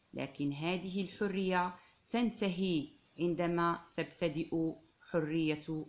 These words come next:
الآخرين. إذن لكل فرد في المجتمع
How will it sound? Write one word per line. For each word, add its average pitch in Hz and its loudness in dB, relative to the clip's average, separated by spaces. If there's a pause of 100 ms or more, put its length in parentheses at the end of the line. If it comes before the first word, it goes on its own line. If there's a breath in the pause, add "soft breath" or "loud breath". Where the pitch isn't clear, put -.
(120)
الآخرين. 147 -2 (1500 loud breath)
إذن 170 0 (220)
لكل 226 0
فرد 214 -2
في 208 -4
المجتمع 202 0